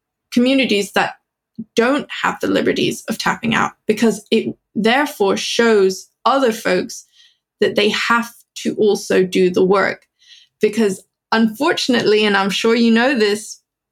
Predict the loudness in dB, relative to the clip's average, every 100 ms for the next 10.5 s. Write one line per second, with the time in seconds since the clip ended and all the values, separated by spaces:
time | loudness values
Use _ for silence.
0 | -20 -6 -2 -2 0 -2 -2 -6 -4 0
1 | 2 2 2 2 2 2 2 2 0 2
2 | 0 0 2 2 2 2 2 2 0 0
3 | 2 2 4 2 2 -2 -2 0 2 0
4 | 2 2 2 0 0 0 2 2 2 2
5 | 2 2 2 0 0 0 2 2 2 0
6 | 0 -2 0 2 2 0 _ _ _ _
7 | -2 2 2 2 2 0 -2 -4 -2 0
8 | 0 -2 -4 -2 -2 -2 -4 -8 _ _
9 | _ -4 -4 -2 -2 0 2 2 2 2
10 | 0 0 0 0 -2